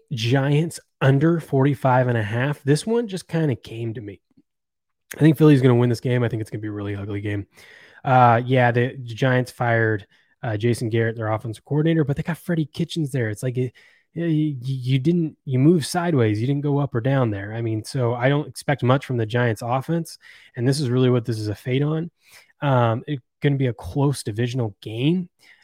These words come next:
And I think Philly, what they're gonna do is they're gonna just manage the game with, with running the ball.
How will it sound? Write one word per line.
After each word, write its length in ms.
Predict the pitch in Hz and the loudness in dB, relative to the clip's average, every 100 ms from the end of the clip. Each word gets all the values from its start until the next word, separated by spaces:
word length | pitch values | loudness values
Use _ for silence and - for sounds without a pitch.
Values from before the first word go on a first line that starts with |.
| _ - | _ -6
And 140 | 139 | -2
I 100 | 120 | 0
think 220 | 117 185 | 0 -4
Philly, 400 | - - 175 160 | -4 0 2 4
what 240 | 120 123 123 | 2 0 0
they're 100 | 151 | -2
gonna 220 | 170 143 | 0 -2
do 260 | 113 110 110 | 0 0 0
is 240 | 107 - - - | -2 -6 -14 -8
they're 140 | 127 | -4
gonna 160 | 160 165 | -4 -4
just 300 | 180 147 - _ _ - | -4 -6 -10 _ _ -6
manage 500 | 127 120 131 147 127 | 0 2 4 2 0
the 80 | 131 | -2
game 400 | 117 117 120 117 | -2 0 0 0
with, 260 | 110 - - | -2 -4 -6
with 180 | 123 110 | -6 -4
running 300 | 107 107 107 | -4 -2 -2
the 60 | |
ball. 340 | 104 117 117 | 2 2 0